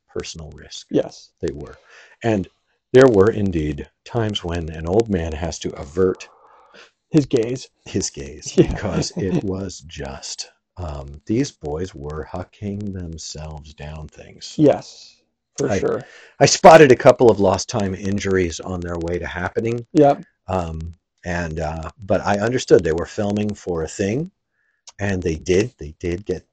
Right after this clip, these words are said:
Speaker 1: they did get their clips.
Speaker 2: Yes.
Speaker 1: They were good. They were good little soldiers of skate. They were good little soldiers of skate. They got their clips, and it was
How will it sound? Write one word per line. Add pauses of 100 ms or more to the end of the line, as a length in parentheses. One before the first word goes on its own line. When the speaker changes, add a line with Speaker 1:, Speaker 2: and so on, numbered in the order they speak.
(120)
Speaker 1:
they
did
get
their
clips. (380)
Speaker 2:
Yes.
Speaker 1:
They
were
good. (560)
They
were
good
little
soldiers
of
skate. (500)
They
were
good
little
soldiers
of
skate.
They
got
their
clips, (420)
and
it
was